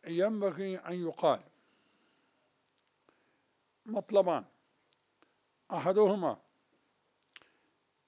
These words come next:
إن أخذنا لفظ أمر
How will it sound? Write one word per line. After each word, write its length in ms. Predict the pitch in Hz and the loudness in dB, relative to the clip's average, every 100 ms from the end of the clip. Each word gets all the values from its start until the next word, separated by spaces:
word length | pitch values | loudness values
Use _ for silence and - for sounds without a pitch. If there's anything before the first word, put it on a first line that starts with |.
| _ _ _ _ _ _ | _ _ _ _ _ _
إن 560 | 170 220 208 208 190 - _ _ _ _ _ _ _ _ _ _ _ _ _ _ _ _ _ 190 | -2 0 2 0 -2 -6 _ _ _ _ _ _ _ _ _ _ _ _ _ _ _ _ _ -12
أخذنا 760 | 156 202 247 202 208 196 170 | -10 -4 -4 -2 0 2 0
لفظ 420 | 143 196 - - | 2 0 0 -6
أمر 640 | 185 175 202 196 175 143 | -4 2 4 4 2 -6